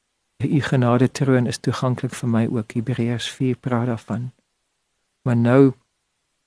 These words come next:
maak ons baie keer die fout en ons dink, "Nee, hy is die professionele bidder.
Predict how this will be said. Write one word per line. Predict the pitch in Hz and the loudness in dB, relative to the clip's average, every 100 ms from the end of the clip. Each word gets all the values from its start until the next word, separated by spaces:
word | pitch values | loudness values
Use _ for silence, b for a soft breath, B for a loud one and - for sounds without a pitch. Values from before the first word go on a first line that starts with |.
| _ - | _ -4
maak | 120 123 - | 0 0 0
ons | 123 | -2
baie | - 135 123 | -2 0 0
keer | - | 2
die | 123 | -2
fout | 117 123 123 | 0 0 0
en | 117 | 0
ons | 113 | 0
dink, | 123 120 - _ _ _ | -2 -2 -6 _ _ _
"Nee, | 139 123 | 0 2
hy | 107 139 | 6 6
is | 151 - | 6 2
die | 135 | -2
professionele | 139 - 127 - 123 127 135 | -2 0 0 2 2 2 2
bidder. | 120 113 117 - | 2 0 -4 -8